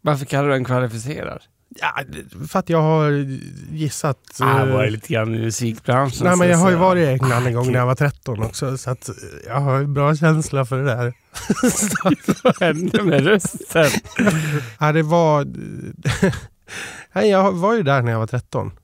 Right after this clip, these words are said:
Speaker 2: Så då har man väl, eh,
Speaker 1: Ja, man har ju viss insyn.
Speaker 2: Ja.
Speaker 1: Det skulle jag säga.
Speaker 2: Eh.
Speaker 1: Alltså, det är väl det som gör att, eh, att man kan prata om ett land.
Speaker 2: Nej, men, eh, hur som helst, vi har en V M-final i fotboll, händer en gång var fjärde år.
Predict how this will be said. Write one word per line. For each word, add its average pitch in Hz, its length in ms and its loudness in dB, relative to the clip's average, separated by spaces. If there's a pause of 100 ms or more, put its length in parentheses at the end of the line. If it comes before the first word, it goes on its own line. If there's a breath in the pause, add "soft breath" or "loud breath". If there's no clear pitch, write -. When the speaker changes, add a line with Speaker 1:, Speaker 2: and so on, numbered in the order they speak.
Speaker 2:
Så - 140 -6
då 156 100 2
har 185 160 2
man 151 180 0
väl, 104 140 -2
eh, - 320 -14 (260)
Speaker 1:
Ja, - 200 0
man 170 100 0
har 165 100 4
ju 185 60 2
viss 170 200 0
insyn. 160 340 0 (300 loud breath)
Speaker 2:
Ja. 175 280 2 (240)
Speaker 1:
Det 156 120 -6
skulle 143 200 -4
jag 139 140 0
säga. 127 240 -4
Speaker 2:
Eh. 127 80 -8 (720 loud breath)
Speaker 1:
Alltså, 139 520 2
det 120 300 -6
är 151 160 2
väl 139 160 0
det 147 240 0
som 143 180 0
gör 156 300 4
att, 120 340 -2
eh, 127 180 0 (500 loud breath)
att 139 160 -4
man 123 180 2
kan 127 160 -2
prata 135 300 0
om 139 100 0
ett 127 120 -2
land. 104 280 -2 (260 soft breath)
Speaker 2:
Nej, 151 180 -2
men, 180 180 2
eh, 175 120 -2
hur 170 360 2
som 165 160 2
helst, 160 420 0
vi 147 140 0
har 156 360 4
en 135 400 0
V 156 120 2
M-final 156 520 0
i 131 100 -6
fotboll, 170 540 -2
händer 160 320 0
en 160 140 0
gång 160 160 0
var 147 100 0
fjärde 151 260 0
år. 196 200 2